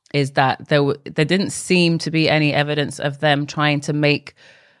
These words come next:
her skin lighter. Foxy is definitely a dark-skinned black woman.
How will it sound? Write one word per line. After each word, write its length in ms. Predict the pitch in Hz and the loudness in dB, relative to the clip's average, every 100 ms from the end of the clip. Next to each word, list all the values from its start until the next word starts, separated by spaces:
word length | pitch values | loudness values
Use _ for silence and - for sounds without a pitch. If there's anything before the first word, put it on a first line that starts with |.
| _ | _
her 140 | 151 | -2
skin 420 | 143 - 160 147 | -2 0 2 2
lighter. 460 | 139 113 107 - 120 | 2 0 -4 -4 -6
Foxy 640 | - 175 - - 147 139 | 0 0 0 -2 0 0
is 100 | 131 | 0
definitely 480 | 135 139 143 131 139 | -2 -4 -4 -4 -2
a 80 | - | -2
dark-skinned 640 | 131 147 147 - - 151 143 | -2 2 2 2 -2 -4 0
black 200 | 143 - | -2 -2
woman. 380 | 131 131 127 | -6 -6 -8